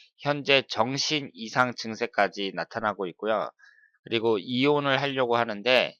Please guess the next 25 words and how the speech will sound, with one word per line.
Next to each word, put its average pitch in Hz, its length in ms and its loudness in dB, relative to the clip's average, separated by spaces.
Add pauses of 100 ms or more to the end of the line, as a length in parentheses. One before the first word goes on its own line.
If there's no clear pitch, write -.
(160)
남편이 117 680 0
이혼을 110 520 -2 (100)
안 104 120 -6
해준다고 92 460 -6
합니다. 76 240 -14 (1000)
그러면 139 520 4 (180)
이 127 300 0
여자분이 123 800 4 (320)
어떤 147 400 6
사주를 147 380 2
갖고 120 240 2
있는지 104 540 0 (340)
한번 107 580 0
분석을 107 400 -2
해보도록 95 520 -6
하겠습니다. 107 440 -12 (1300)
이분이 143 680 4
정민년, 165 800 6
병호월, 131 760 8
병호일, 120 680 4
임진시 113 880 -4
이렇게 123 260 -2
구성이 104 380 -4
되어 92 200 0
있고요. 104 380 -2